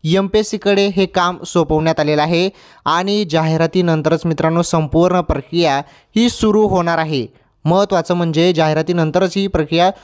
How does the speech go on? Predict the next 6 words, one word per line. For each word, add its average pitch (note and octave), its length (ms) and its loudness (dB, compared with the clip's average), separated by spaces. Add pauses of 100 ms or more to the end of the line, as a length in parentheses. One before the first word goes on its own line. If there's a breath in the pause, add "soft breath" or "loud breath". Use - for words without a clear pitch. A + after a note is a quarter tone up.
(160 loud breath)
सुरू G#3+ 340 2
होणार F#3 220 0
आहे F#3+ 240 0
आणि F3+ 240 -2
मित्रांनो F#3+ 480 0 (240)
जानेवारीमध्ये F3 800 0